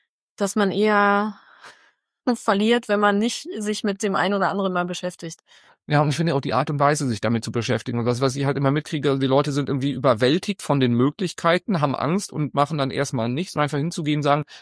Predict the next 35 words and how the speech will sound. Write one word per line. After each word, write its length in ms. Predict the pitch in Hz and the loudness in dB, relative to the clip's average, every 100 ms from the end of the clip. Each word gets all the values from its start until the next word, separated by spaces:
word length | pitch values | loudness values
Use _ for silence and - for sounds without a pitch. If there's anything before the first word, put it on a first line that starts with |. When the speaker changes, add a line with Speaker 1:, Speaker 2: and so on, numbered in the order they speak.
| _ | _
Speaker 2:
"Wir 160 | 131 | 0
haben 120 | 143 170 | 2 2
da, 120 | 131 - | 2 -2
wir 220 | 113 151 | 0 2
haben 80 | 156 | 4
eine 120 | 147 | 4
Reaktivierung 600 | 151 147 160 143 143 123 | 4 2 -2 0 0 -2
vor. 300 | - 165 - - _ | 0 0 -2 -10 _
Wie 160 | 151 | -4
können 200 | 190 196 | 0 0
wir 300 | 185 160 156 | 2 0 0
A 80 | 151 | 0
I 40 | 147 | 0
dafür 260 | 139 - | 0 0
nutzen?" 380 | 131 123 - - _ | 0 0 -4 -12 _
Also 160 | 139 147 | 0 2
einfach 240 | 165 170 | 2 0
so 80 | 175 | -2
dieses 360 | 165 165 151 - | 0 0 -2 -2
simple, 400 | 143 214 202 190 | 0 2 2 0
mach 240 | 156 135 | 0 -2
die 200 | 170 139 | -6 -6
Dinge, 360 | 151 185 226 233 | -2 0 0 -2
die 140 | 170 | -4
du 140 | 143 - | -4 -2
eh 160 | 160 | -2
machen 340 | 180 165 147 131 | 0 -2 -2 -2
willst, 240 | 165 220 | 0 0
aber 160 | 170 147 | 0 0
mach 140 | 151 | -2
sie 140 | - 147 | -4 -2
dann 180 | 143 | -2
ein 40 | 139 | 0
bisschen 280 | 123 139 120 | -2 -2 0
besser, 420 | 151 - 127 | 0 2 0